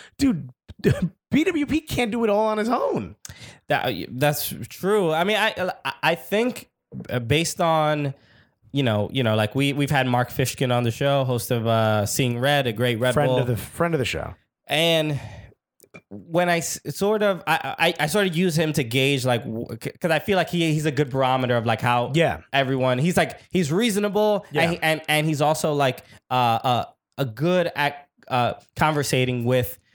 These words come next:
Speaker 2: uh, with other Red Bull fans who are very upset about, uh,
Speaker 1: He also
Speaker 2: moves.
Speaker 1: seems to be, like, he is, he, like you said, a barometer. He is, you could take the temperature of R B N Y's fan base by
Speaker 2: Yeah.
Speaker 1: going to his Twitter.
Speaker 2: So, uh, I, I think they have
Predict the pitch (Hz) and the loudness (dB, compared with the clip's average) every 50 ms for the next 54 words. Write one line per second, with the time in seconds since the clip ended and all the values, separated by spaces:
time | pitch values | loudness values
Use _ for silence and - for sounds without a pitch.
0 | _ _ _ - 113 113 107 107 101 98 95 92 - - - 113 120 123 - - | _ _ _ -2 0 2 4 4 4 2 2 0 -2 -4 -4 -4 -4 -2 0 0
1 | 165 175 175 156 147 147 143 147 127 - 143 131 127 - 139 120 107 110 113 110 | 0 2 2 2 2 2 0 0 -2 0 0 0 0 0 0 0 2 2 0 0
2 | 104 101 - - 202 180 170 127 160 151 151 151 147 143 - - - - - 117 | 0 0 2 2 2 2 2 0 0 0 0 0 0 -2 -6 -14 -14 -10 -8 -4
3 | - 180 202 214 202 147 156 - 156 143 143 165 165 160 - - 170 139 151 151 | 0 2 2 2 2 2 2 0 0 0 0 0 0 0 -2 -4 -2 0 2 2
4 | 147 135 120 - - 160 170 165 151 147 143 131 110 117 123 - _ - 139 135 | 2 2 0 -2 -2 0 2 2 4 4 2 2 -2 -4 -10 -12 _ -4 -2 0
5 | 147 156 143 143 175 - - 143 127 117 139 139 143 143 131 110 92 90 85 160 | 2 2 2 0 0 0 0 0 0 0 2 2 2 2 0 0 -2 0 2 2
6 | 175 175 180 165 151 - - - - - 170 196 202 247 185 196 190 180 190 131 | 2 2 2 2 0 -2 -6 -14 -10 -2 -2 0 0 2 0 0 0 0 -2 0
7 | - 147 143 156 147 - 151 135 127 120 117 104 117 - - 123 127 127 120 120 | 0 0 0 0 0 0 2 2 4 2 2 0 -2 -4 0 2 2 2 2 2
8 | 120 120 117 117 113 110 110 110 110 104 - - - 120 117 123 131 147 151 147 | 2 0 0 0 0 0 2 2 2 0 0 -2 -2 -2 -2 0 0 0 0 0
9 | - - 123 110 - 120 - 139 123 127 131 131 123 113 104 123 113 - - - | 0 0 0 0 0 0 0 0 2 2 0 0 -2 -2 -2 -2 -2 -4 -4 -4
10 | 95 80 - - - - - - - - 180 185 175 151 131 117 113 113 _ _ | -4 -4 -4 -8 -12 -14 -16 -14 -6 -2 0 2 2 2 0 -2 -4 -8 _ _
11 | _ _ _ _ _ _ - 123 135 143 147 143 135 - - - 156 180 175 - | _ _ _ _ _ _ -4 -2 2 2 4 2 2 0 0 0 0 0 0 0
12 | 151 160 156 - - 220 - - 190 185 190 185 185 170 151 127 - | -2 -2 0 0 -2 -2 0 0 0 2 2 2 0 0 -2 -10 -14